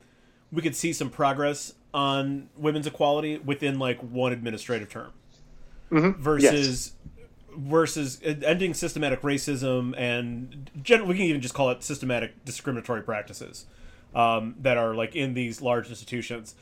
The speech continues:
Speaker 1: That's something that, like, we could plant the seeds now, and probably our grandkids would see the, would see the fruits of that labor.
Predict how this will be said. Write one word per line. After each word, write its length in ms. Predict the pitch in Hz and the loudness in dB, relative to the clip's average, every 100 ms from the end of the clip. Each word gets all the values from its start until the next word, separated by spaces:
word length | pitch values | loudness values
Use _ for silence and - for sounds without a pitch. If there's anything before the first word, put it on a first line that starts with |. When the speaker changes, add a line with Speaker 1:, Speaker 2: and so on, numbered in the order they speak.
| - - - | -20 -8 2
Speaker 1:
That's 200 | 160 - | 2 4
something 260 | 175 160 | 0 0
that, 120 | 151 135 | -4 -2
like, 140 | 127 | -4
we 160 | 120 147 | -2 -2
could 160 | 170 170 | -2 -2
plant 220 | 156 139 | -4 -4
the 40 | |
seeds 360 | 127 143 151 156 | -4 -4 -4 -4
now, 340 | 165 165 175 175 - _ - | -4 -2 -6 -8 -20 _ -4
and 460 | 143 139 135 135 - | -2 -2 -4 -6 -12
probably 1200 | - - 170 156 156 156 165 160 151 147 147 143 - - | -20 -6 2 2 2 -2 -2 -2 -2 -2 -4 -8 -14 -2
our 120 | 139 | -2
grandkids 640 | 123 117 131 131 117 117 110 | -2 -2 0 0 0 -6 -8
would 120 | 107 | -10
see 120 | 120 | -8
the, 120 | 117 98 - | -10 -12 -10
would 180 | 123 | -10
see 100 | - | -6
the 80 | 113 | -8
fruits 240 | - 120 110 | -8 -10 -8
of 60 | |
that 120 | 107 | -8
labor. 220 | 113 104 | -8 -12